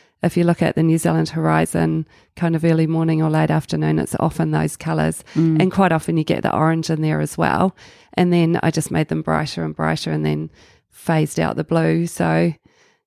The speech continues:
Speaker 1: yeah.
Speaker 2: Mm, that's interesting. So when, when you actually started painting when you were at the bank, was it a similar sort of style?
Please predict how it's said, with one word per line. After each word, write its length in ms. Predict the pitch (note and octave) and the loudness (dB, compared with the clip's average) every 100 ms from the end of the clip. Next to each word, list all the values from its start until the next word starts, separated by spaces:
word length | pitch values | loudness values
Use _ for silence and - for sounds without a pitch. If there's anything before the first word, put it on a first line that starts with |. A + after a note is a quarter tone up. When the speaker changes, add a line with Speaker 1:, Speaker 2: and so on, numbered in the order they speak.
| _ | _
Speaker 1:
yeah. 280 | F4 - - | -6 -4 0
Speaker 2:
Mm, 460 | A#3 C4 C4+ F#3 G#3 | 2 2 2 0 -6
that's 180 | A3 B3+ | -6 -4
interesting. 500 | C4 C#4+ A#3 F3+ F#3+ | -6 -4 -2 -2 0
So 260 | A#3+ A3+ | 2 2
when, 380 | B3 B3+ A3+ - - | 2 2 -2 -8 -4
when 140 | A#3+ C4+ | 2 2
you 100 | C#4 | 2
actually 280 | G#3+ A#3 | -2 -6
started 380 | G#3+ G3 G#3 A#3 | -4 0 2 2
painting 420 | - F#3 E3+ E3 D#3+ | 0 0 2 0 0
when 100 | D#3+ | 0
you 80 | |
were 60 | D#3 | 0
at 120 | - | -2
the 60 | D3 | -2
bank, 320 | F3 E3 - | 0 0 -2
was 160 | F3+ F3+ | -6 -4
it 160 | E3+ _ | -6 _
a 60 | G3 | -10
similar 380 | - - F#3+ F#3 | -4 -2 -2 -4
sort 160 | - | -6
of 80 | F#3+ | -12
style? 560 | - F#3 F3 E3 D#3 | -8 -4 -2 -2 -6